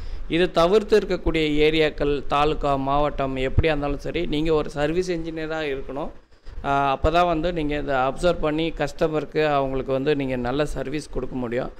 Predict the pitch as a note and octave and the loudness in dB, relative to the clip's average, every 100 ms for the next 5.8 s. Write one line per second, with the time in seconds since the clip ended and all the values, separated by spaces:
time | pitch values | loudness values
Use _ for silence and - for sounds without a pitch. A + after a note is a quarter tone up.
0 | - - - - C#3+ - D3 A#2 C3+ - | -16 -16 -14 -8 -6 0 2 2 0 0
1 | F3+ F3 E3 D#3+ D3 D#3 E3 D3+ C#3+ E3 | 0 2 2 4 4 4 2 -2 -2 -2
2 | E3 C#3+ D3 D3 C#3 C3 B2+ - D3 C#3+ | -2 -2 0 0 -2 -4 -6 -6 -6 -2
3 | C#3 C3+ E3+ E3+ E3 D3 C#3+ D3+ D#3 D3 | -2 0 0 0 0 -2 -4 -2 0 0
4 | - C#3+ D3 D#3 D3 C#3+ D3 C#3+ C#3+ D3+ | -2 -2 -2 -2 -2 0 0 -2 -2 -2
5 | C#3+ B2+ C#3 C3+ C3+ C3+ C3 | -4 -4 -4 -4 -4 -4 -4